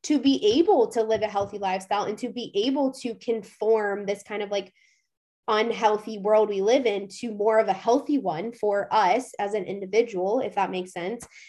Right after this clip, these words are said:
Um, and so that's the biggest difference, is knowing that you're not a failure and that it is going to happen because it happens to every single person. <laughs> Um,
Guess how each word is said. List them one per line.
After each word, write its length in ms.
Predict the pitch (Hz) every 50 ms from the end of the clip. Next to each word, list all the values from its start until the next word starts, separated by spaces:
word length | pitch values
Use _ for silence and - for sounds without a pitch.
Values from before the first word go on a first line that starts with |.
| - _ _
Um, 460 | - 220 208 196 190 190 196 202 - -
and 140 | 247 254 262
so 420 | - 247 233 233 233 226 220 214 208
that's 320 | 233 226 233 247 269 - -
the 80 | 269
biggest 340 | 240 254 254 247 233 233 -
difference, 480 | - 214 208 208 208 202 190 196 190 -
is 340 | 196 190 185 185 185 185 185
knowing 560 | 196 202 208 202 202 208 220 226 233 233 214
that 380 | 202 190 185 185 180 175 - - - -
you're 160 | 202 202 214
not 240 | 208 190 185 214 247
a 40 | 240
failure 640 | 240 - 196 190 180 185 196 208 214 226 240 -
and 140 | - 208 208
that 160 | 202 185 -
it 160 | 190 185 - -
is 200 | 202 196 196 -
going 200 | - 220 220 226
to 80 | 226 202
happen 540 | 185 - 175 165 180 185 226 240 254 277 269
because 240 | 247 202 226 220 208
it 80 | 180
happens 460 | 180 - 196 185 196 - 220 220 214 -
to 180 | - - -
every 280 | 180 190 190 202 196 196
single 380 | 190 - - 190 190 190 185 185
person. 680 | - - 180 196 185 - - - 302 330 339 339 349 - -
<laughs> 40 | - - - - - -
Um, 520 | 240 226 226 214 214 214 208 214 214 -